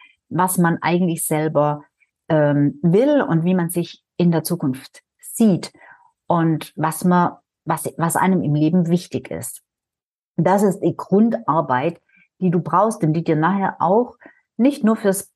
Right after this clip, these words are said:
äh, für, für die Geschäftsidee hilft, sondern nachher auch i-, hilft, wenn du überlegst, mit welchen Kunden du beispielsweise arbeiten willst und wie genau dein Angebot aussehen wird.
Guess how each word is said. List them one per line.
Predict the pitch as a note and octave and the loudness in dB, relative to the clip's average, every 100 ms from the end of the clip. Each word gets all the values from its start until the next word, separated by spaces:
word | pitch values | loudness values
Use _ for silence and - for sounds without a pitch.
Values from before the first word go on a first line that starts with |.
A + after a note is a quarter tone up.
| _ | _
äh, | F3 F3 E3 - | -2 0 0 -2
für, | - E3+ | -2 -4
für | D3+ E3+ | -2 -4
die | D#3 D3 | -4 -4
Geschäftsidee | D#3 C#4+ F4+ - D#3+ D#3 C#3+ C#3 | -2 0 -2 -2 -4 0 0 2
hilft, | D3 F#3+ G#3 | 2 0 0
sondern | F#3 F3 | 0 0
nachher | E3+ F#3+ F#3+ - | 2 0 0 0
auch | E3+ A3 A3 | 2 0 0
i-, | F3 D3+ | -4 -4
hilft, | F3 G3 G3 - | 0 2 0 -2
wenn | F3+ F3+ | 0 0
du | E3+ E3+ E3 - | 0 0 0 -2
überlegst, | E3 D#3+ E3 D#3 - | -2 2 0 -2 -4
mit | F3 - | -2 0
welchen | E3 D#3 | -2 0
Kunden | A3 A#3 D#3+ | 0 0 -2
du | C3 | -4
beispielsweise | G#2+ G2+ A#2+ - A#2+ C3+ - | -4 -6 -10 -6 -4 -2 -2
arbeiten | C#3+ A#2+ A2 - C#3+ | -2 -2 -4 -4 -2
willst | E3 D#3+ - | 0 0 -2
und | D3 | 0
wie | E3+ | 0
genau | E3+ D#3+ D#3 | 0 0 0
dein | D3+ | 0
Angebot | A#2 G#3 G#3 C#3 - | 0 2 2 -2 -4
aussehen | C#3 C#3+ A#2+ C#3 | -4 -4 -8 -8
wird. | - | -10